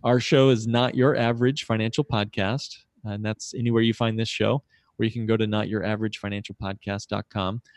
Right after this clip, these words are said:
Our main website, if you wanna have a conversation with me or one of my colleagues, the best way to get in touch is a website that we, uh, have set up. It's called freedom from wall street dot com. Freedom from wall street dot com,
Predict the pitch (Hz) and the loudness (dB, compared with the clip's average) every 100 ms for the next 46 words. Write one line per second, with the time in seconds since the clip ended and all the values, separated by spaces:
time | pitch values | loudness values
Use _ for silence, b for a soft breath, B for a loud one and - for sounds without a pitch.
0 | b b 123 127 135 165 185 160 147 151 | b b 0 2 4 4 4 6 4 2
1 | - 104 104 - 127 117 107 117 110 113 | 0 0 0 2 2 4 2 2 0 -2
2 | 110 104 107 113 120 104 - 110 117 120 | -2 0 0 0 0 -4 -2 0 2 4
3 | 110 107 107 104 - 101 104 113 131 139 | 2 2 0 -2 -2 0 2 2 0 -6
4 | - - - - 143 - 139 120 120 110 | -4 -4 -2 -4 -4 -2 0 0 0 -4
5 | - 113 123 - _ _ _ - 113 117 | -2 -2 -2 -10 _ _ _ -4 0 2
6 | 120 - 104 110 _ 120 107 110 110 107 | 0 0 -2 -2 _ -4 0 2 2 0
7 | 95 101 - 110 101 110 123 - 104 - | -2 -4 -4 -2 0 0 -4 -2 -2 -4
8 | - 131 139 147 147 - 143 120 117 - | -2 0 2 0 -2 -2 0 2 0 -2
9 | 104 98 - 104 95 - 95 - - _ | -2 -2 -2 -4 -4 -4 -6 -6 -14 _
10 | - 120 131 135 135 - 113 107 104 104 | -4 0 0 -2 -6 -6 -4 0 0 0
11 | - 104 107 107 98 - 107 101 101 | -2 -2 -2 -4 -4 -4 -4 -2 -4